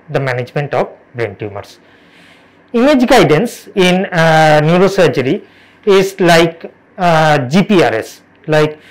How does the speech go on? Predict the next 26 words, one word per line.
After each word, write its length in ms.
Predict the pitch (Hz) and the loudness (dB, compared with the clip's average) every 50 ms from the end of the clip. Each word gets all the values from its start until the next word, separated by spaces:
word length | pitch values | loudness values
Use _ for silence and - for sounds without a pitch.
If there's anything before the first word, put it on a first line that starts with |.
| - _ - | -16 _ -2
we 120 | 180 180 | 0 2
use 360 | 180 175 185 196 214 175 147 | 2 2 4 2 2 2 2
G 120 | 139 175 175 | 0 0 0
P 200 | 175 196 196 196 | 0 0 0 2
R 80 | 202 | 2
S 200 | 233 262 247 - | 2 0 0 0
when 160 | 175 170 165 | 0 0 2
we 100 | 170 170 | 2 0
drive 460 | 143 117 135 143 151 185 240 214 - - - - _ _ _ | 0 0 0 2 2 2 0 0 -4 -12 -20 -20 _ _ _
or 360 | 170 151 156 156 156 160 175 | 2 2 4 4 4 2 0
when 360 | 180 165 165 165 160 160 156 | 0 0 2 2 2 0 0
we 180 | 151 165 165 160 | 2 2 2 2
walk 380 | 147 135 151 180 - - - | 2 2 0 0 0 -4 -6
through 140 | - 180 175 | -4 -2 0
the 120 | 143 180 170 | 0 0 -2
streets 440 | - - - 180 233 247 - - - - - - - _ _ _ - | -2 -2 -2 -2 -2 -2 -4 -10 -20 -20 -20 -20 -20 _ _ _ 0
to 100 | 226 202 | 2 2
know 220 | 190 202 220 233 | 4 4 2 2
the 140 | 202 - - | 2 0 0
perfect 580 | - - 180 175 - - 247 247 247 - - - | 2 2 2 2 2 0 0 0 0 -4 -12 -18
spot 500 | - - - - 175 170 185 196 - - | -20 -20 -6 -2 0 0 0 0 0 0
where 200 | 170 170 175 170 | 0 2 2 2
we 160 | 165 185 185 | 0 0 0
want 300 | 170 156 156 156 156 - | 0 0 0 -2 -2 -2
to 100 | 165 147 | -2 -2
reach, 320 | 131 143 196 208 - - | 0 -2 -2 -4 -6 -14